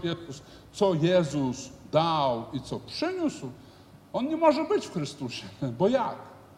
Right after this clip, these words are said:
Bo przecież nie rozumie nawet. Jezus często mówił do swoich uczniów:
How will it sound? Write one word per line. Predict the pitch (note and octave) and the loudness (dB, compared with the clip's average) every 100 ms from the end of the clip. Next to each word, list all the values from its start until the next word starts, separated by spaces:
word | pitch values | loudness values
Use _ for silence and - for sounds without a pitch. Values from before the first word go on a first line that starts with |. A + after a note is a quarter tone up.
| - - - - - - | -20 -20 -20 -20 -20 -8
Bo | B2+ E3+ | 0 0
przecież | - - C#3 - F3+ F#3 - - - - | 0 0 0 0 -2 -2 -6 -16 -18 4
nie | E3 F#3+ G3 G3+ | 6 8 8 8
rozumie | A3 G#3 F3 C4 E4+ E4 A#3 | 8 4 2 -2 -2 -2 0
nawet. | F#3+ D#3+ B2 A#2 G#2+ - - - - - - - - - | 0 0 0 -4 -8 -12 -20 -20 -20 -20 -20 -20 -20 -2
Jezus | F3 G#3+ G3+ - | 2 4 2 -2
często | G#3+ G3+ - G3 | -2 -2 -2 -2
mówił | G3 F#3+ | -2 -2
do | F3+ | -2
swoich | - F#3 D#3+ - | -2 -2 -2 -4
uczniów: | G3+ - D#3 B2 | -8 -4 -4 -4